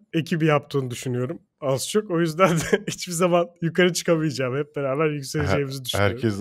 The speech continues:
Speaker 2: aynı yapmış olsaydı ben bu kadar bir anda yükselemezdim. Sen yetmişincisin Alperciğim.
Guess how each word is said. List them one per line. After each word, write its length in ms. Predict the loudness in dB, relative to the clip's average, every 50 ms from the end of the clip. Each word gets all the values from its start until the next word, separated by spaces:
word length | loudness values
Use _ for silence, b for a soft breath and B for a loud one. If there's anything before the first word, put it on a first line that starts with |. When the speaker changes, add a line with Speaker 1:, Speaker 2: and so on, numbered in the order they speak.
| -2 2
Speaker 2:
aynı 280 | 2 2 4 2 2 0
yapmış 480 | 0 0 0 -2 -6 -10 -10 -4 0
olsaydı 540 | 0 0 0 0 0 0 0 0 -2 0 0
ben 220 | 0 0 0 -2 -6
bu 40 | -2
kadar 380 | 0 0 2 2 2 0 -2 -4
bir 140 | -2 0 2
anda 260 | 2 2 2 0 0
yükselemezdim. 640 | 0 -2 -2 -2 0 2 2 2 2 0 -2 -4 -6
Sen 160 | -2 -2 0
yetmişincisin 840 | 0 2 2 2 2 0 -2 -6 -6 -4 -4 -4 -4 -4 -6 -4 -4
Alperciğim. 640 | -2 -2 -4 -4 -4 -4 -4 -4 -6 -8 -12 -16 -18